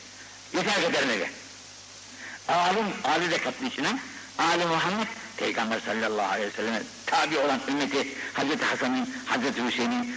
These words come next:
Hazreti Fatıma'nın, Hazreti Ukeyl'in evlatları için. Al bunlar.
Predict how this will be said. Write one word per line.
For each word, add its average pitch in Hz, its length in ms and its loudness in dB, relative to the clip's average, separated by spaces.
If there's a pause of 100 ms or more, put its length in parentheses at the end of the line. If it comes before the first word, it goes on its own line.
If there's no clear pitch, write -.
(100)
Hazreti 247 560 2 (180)
Fatıma'nın, 123 800 0 (560)
Hazreti 143 420 0
Ukeyl'in 170 640 2 (180)
evlatları 131 460 2
için. 113 280 -2
Al 180 260 6 (100)
bunlar. 131 260 0